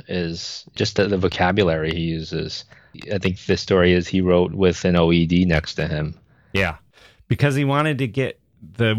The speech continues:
Speaker 2: word origins right. He
Speaker 1: Mm-hmm.
Speaker 2: wanted to not use words out of place. Uh, he gave an example of a dilapidated bush,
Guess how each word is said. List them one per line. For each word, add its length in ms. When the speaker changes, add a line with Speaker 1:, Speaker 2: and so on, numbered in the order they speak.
Speaker 2:
word 440
origins 680
right. 540
He 180
Speaker 1:
Mm-hmm. 20
Speaker 2:
wanted 420
to 320
not 280
use 360
words 320
out 180
of 80
place. 560
Uh, 360
he 220
gave 260
an 100
example 580
of 240
a 40
dilapidated 1120
bush, 640